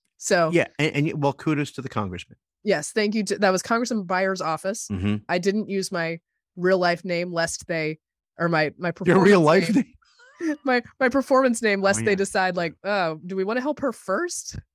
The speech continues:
Speaker 1: I don't think
Speaker 2: Did you,
Speaker 1: she's a
Speaker 2: did you,
Speaker 1: fan.
Speaker 2: did you have to, did you have to change your, is your passport different then in that sense? I mean, y-, y-, it's not
Speaker 1: Yes,
Speaker 2: Mary
Speaker 1: I have a
Speaker 2: Catherine Ham anymore.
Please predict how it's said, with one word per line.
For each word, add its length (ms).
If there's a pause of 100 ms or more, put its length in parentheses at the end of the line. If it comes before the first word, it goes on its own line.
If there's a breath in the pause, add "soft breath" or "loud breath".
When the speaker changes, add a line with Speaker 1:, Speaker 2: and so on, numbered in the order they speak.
Speaker 1:
I 60
don't 120
think 120
Speaker 2:
Did 60
you, 60
Speaker 1:
she's 60
a 40
Speaker 2:
did 140
you, 80
Speaker 1:
fan. 260 (160)
Speaker 2:
did 200
you 100
have 300
to, 300
did 160
you 80
have 220
to 100
change 420
your, 140 (240 soft breath)
is 180
your 100
passport 680
different 340
then 180
in 100
that 200
sense? 300
I 60
mean, 220
y-, 360
y-, 140
it's 380
not 100
Speaker 1:
Yes, 80
Speaker 2:
Mary 120
Speaker 1:
I 60
have 180
a 40
Speaker 2:
Catherine 140
Ham 300
anymore. 400